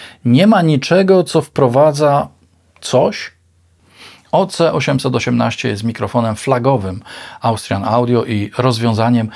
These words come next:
ze wszech miar wizjonerskim, ale za to O C szesnaście jest swoistym Volksmikrofon, mikrofonem dla ludu. Wysoka klasa, wyrafinowana technologia za naprawdę przystępną cenę.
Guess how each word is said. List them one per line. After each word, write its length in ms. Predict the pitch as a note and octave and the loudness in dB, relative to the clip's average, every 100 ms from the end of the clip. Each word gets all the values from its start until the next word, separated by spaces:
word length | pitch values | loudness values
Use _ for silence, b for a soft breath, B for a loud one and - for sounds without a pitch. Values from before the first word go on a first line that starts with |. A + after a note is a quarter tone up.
| B B | B B
ze 220 | A#2+ B2 | -2 -2
wszech 460 | - - E3+ F3 E3 | -4 -4 -2 -2 -2
miar 320 | C#3+ C3+ C#3 B B B | 0 0 -2 B B B
wizjonerskim, 960 | A2 G2+ D#3 C3 C3 B2+ B2 - - F#2 | -8 -2 0 2 4 4 2 -2 -10 -8
ale 280 | - B2+ B2 | -2 0 2
za 160 | A2+ B2 | 2 -2
to 200 | A#2 - | -2 -2
O 160 | G3 G#3 | 0 2
C 160 | G3 | 0
szesnaście 560 | - - C3 A#2 - A2 | -2 -2 0 0 -2 -4
jest 200 | G2 - | -4 -8
swoistym 600 | - A2+ B2 - A#2+ A2 B B B - | -6 -2 -2 -2 -4 -6 B B B -2
Volksmikrofon, 1000 | E3 C#3 - A#2 A#2 G#2 - G#2 F2+ - - B B B | 0 0 -4 -4 -4 -6 -4 -6 -6 -14 -20 B B B
mikrofonem 640 | B2 C3 - D3 D3 C#3 | 0 0 0 0 2 4
dla 160 | A#2+ B2+ | 4 4
ludu. 540 | B2+ C3+ C3 G2 G2+ B B B B | 4 4 2 -2 -8 B B B B
Wysoka 440 | G#2+ - E3+ D3+ | -6 -2 0 0
klasa, 560 | B2 B2 B2 B2 A#2+ A2 B B | 0 0 0 0 -2 -2 B B
wyrafinowana 840 | G#2+ B2 C3+ A#2+ C3 A#2 A#2 A#2 G#2+ | -2 2 2 2 2 2 2 2 0
technologia 760 | G#2 A#2+ G#2 A2 G#2+ A2 G2+ | -2 -2 0 0 0 -2 -2
za 300 | G2 G#2+ G#2 - | -4 -4 -4 -2
naprawdę 680 | A#2+ B2 G#2+ C3 D3 D#3 C#3+ | 0 0 0 -2 -2 -2 -4
przystępną 640 | - - - F#2 - G2+ | -4 -8 -6 -6 -6 -8
cenę. 440 | F#2+ F#2 E2 - | -8 -10 -10 -16